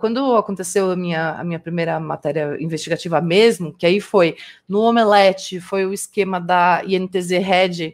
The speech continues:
que, que eu descobri, que era todo o sistema do, o C B lol, ele não, ele começou a não ter mais,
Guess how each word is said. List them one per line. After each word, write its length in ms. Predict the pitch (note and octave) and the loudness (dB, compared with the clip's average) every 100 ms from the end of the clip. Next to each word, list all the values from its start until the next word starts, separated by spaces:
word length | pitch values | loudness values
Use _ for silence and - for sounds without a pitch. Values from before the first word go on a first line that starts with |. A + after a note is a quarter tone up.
| _ | _
que, 800 | - E3+ E3+ D#3+ D#3 D3 B2+ _ | -8 -6 -4 -4 -6 -8 -10 _
que 460 | - E3 D#3 D#3+ C#3 | -14 -12 -10 -12 -12
eu 80 | E3 | -12
descobri, 680 | - - D#3+ G#3 A#3 A3+ - - _ _ | -12 -16 -6 -2 0 0 -4 -20 _ _
que 160 | - | 2
era 180 | F#3 F#3 | 6 6
todo 200 | F#3 G#3 | 2 -2
o 40 | G#3+ | -4
sistema 440 | - - F#3+ F3+ | -8 0 0 0
do, 340 | F3 F3 E3 - | -6 -6 -6 -8
o 80 | |
C 140 | F3 G#3 | -4 0
B 100 | G3 | 4
lol, 360 | G3 A#3 B3 A3+ | 6 6 6 4
ele 140 | G3+ | 2
não, 580 | G3+ G3+ G3+ G3 F#3+ F#3 | 2 0 -2 -4 -6 -6
ele 160 | F#3 F#3+ | -6 -4
começou 640 | G#3 G3+ - - G3+ G3 | -4 -4 -4 0 4 4
a 80 | F#3+ | 4
não 180 | G3+ | 2
ter 200 | A3 A3 | 2 0
mais, 440 | G#3+ F3+ F3+ F#3 | 2 2 2 -2